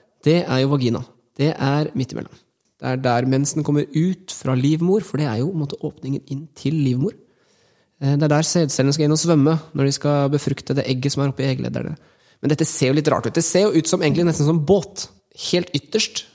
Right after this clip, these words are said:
så har vi det vi kaller de ytre kjønnsleppene. Og det er hud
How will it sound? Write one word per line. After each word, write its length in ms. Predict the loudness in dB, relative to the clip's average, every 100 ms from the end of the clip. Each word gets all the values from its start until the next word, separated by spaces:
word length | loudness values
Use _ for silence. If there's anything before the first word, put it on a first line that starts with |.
| -12
så 140 | -2
har 80 | 0
vi 80 | 0
det 80 | -2
vi 60 | -2
kaller 180 | -2
de 60 | -6 -8 _ _
ytre 540 | -6 -6 _ _ -4 -2
kjønnsleppene. 460 | -2 -4 -8 -10 -14 _ _ _ _ -8
Og 120 | 0
det 160 | 2 2
er 380 | 0 0 -2 -4
hud 560 | -10 -6 -2 -2 -2